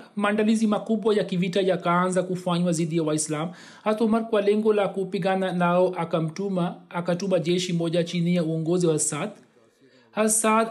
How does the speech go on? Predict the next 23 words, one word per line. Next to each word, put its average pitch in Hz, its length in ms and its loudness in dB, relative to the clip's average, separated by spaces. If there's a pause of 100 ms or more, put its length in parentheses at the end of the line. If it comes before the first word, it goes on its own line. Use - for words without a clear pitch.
akalichagua 202 800 2
eneo 190 240 2
la 190 140 4
Qadsiya 175 540 0
kwa 175 160 0
ajili 165 280 0
ya 156 100 2
vita, 185 320 -4
na 269 220 -4
akamtumia 185 880 -2
Hazrat 180 300 0
Umar 185 360 0 (140)
ramani 165 400 0
yake. 143 300 -4 (280)
Hazrat 214 240 -2
Umar 226 340 4
akalipenda 196 800 0
eneo 185 260 0
hilo, 202 320 -2 (960)
lakini 202 460 0
akamuindikia, 190 1120 2
uh, 175 120 2
Saad 180 440 -2